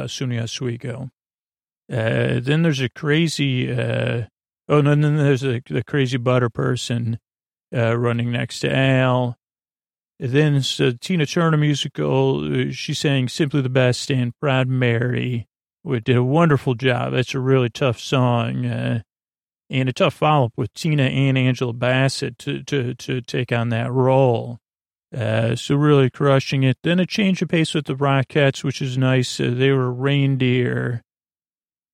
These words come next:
Uh, and, uh, it, then we're an hour into the pala-, pala-, pala-, uh, parade, and, uh, actually the beginning of the parade, 'cause the first hour is the Broadway stuff and the teasers.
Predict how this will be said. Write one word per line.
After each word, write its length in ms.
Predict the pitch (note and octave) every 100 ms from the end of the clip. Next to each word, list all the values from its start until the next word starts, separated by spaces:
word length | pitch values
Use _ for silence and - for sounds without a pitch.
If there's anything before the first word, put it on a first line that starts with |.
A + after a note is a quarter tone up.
| _ _ -
Uh, 40 |
and, 1200 | B2 A#2 A#2+ B2 A#2+ A#2 A#2 - A#2+ A#2 A#2 A#2+
uh, 480 | A#2 A#2 A#2+ A#2 A#2 - _ _ _ _ _ _ _ _ _ _
it, 280 | - B2 B2+
then 180 | D3 E3+
we're 140 | E3+
an 80 | C3
hour 400 | C3+ C3+ E3+ E3+
into 140 | C#3
the 100 | B2+
pala-, 380 | A2+ C#3 C#3 C#3
pala-, 280 | - D3 D3+ -
pala-, 420 | D3 C#3 D3 C3
uh, 40 | C3+
parade, 540 | D3 C#3 B2 B2 B2 C#3
and, 420 | C3+ C3 B2 B2
uh, 140 | C#3
actually 380 | D3+ C#3 C3+ C#3
the 80 | B2
beginning 400 | C3 D#3 G3+ C#3
of 20 |
the 80 | A#2
parade, 280 | B2+ A#2+ A#2+
'cause 160 | B2+
the 60 | A#2+
first 320 | - C#3 -
hour 400 | B2+ B2 B2 A#2+
is 160 | B2 -
the 80 |
Broadway 460 | A#2+ C3+ B2+ B2 B2
stuff 480 | - - B2 A#2 -
and 180 | A#2 A2+
the 80 | -
teasers. 840 | E3+ D3 C3 B2 A#2+ A#2+ A#2 -